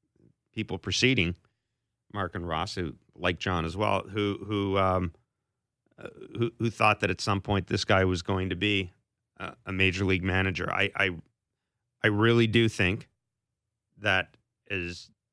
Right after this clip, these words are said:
you've been saying for three or four years, the ability to communicate is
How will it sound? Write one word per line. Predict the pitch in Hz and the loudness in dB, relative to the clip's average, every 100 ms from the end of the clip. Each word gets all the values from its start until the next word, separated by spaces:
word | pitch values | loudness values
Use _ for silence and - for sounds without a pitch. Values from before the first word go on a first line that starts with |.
| _ _ _ _ - | _ _ _ _ -2
you've | 113 107 | -2 0
been | 104 | 0
saying | - 104 95 95 92 | 2 4 4 2 -4
for | - - | -8 -10
three | - 104 | -4 0
or | 104 | 0
four | 104 107 104 | 0 -2 0
years, | 95 82 80 - _ - - _ _ _ _ | -2 -2 -6 -12 _ -20 -20 _ _ _ _
the | 98 104 | 0 0
ability | 85 110 110 110 110 | 4 4 4 2 2
to | 101 | -2
communicate | - 110 104 98 - 82 80 - _ _ _ _ _ _ _ _ _ _ | -2 0 0 -2 -4 -6 -6 -8 _ _ _ _ _ _ _ _ _ _
is | 98 92 87 85 78 - - | -4 -2 -2 -4 -8 -12 -18